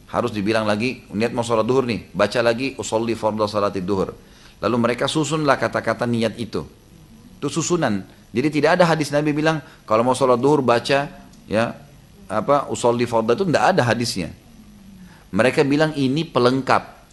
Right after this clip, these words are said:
melengkapkan niat dalam hati. Orang mau puasa harus niat dalam hati, baru niat dengan lisan, ikuti dengan lisan.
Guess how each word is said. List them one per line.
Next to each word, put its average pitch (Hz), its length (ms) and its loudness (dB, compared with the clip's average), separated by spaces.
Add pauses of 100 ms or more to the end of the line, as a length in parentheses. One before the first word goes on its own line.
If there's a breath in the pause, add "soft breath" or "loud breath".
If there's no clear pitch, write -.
melengkapkan 113 720 0
niat 110 320 -2
dalam 107 400 -2 (180)
hati. - 420 -8 (320 loud breath)
Orang 139 320 4
mau 127 80 2
puasa 113 720 0
harus 160 400 2
niat 123 160 -2
dalam 101 240 -2
hati, 135 480 -4
baru 120 240 2
niat 120 240 0
dengan 117 400 -2
lisan, 107 480 -2
ikuti 92 320 -6
dengan 92 240 -4
lisan. 87 320 -8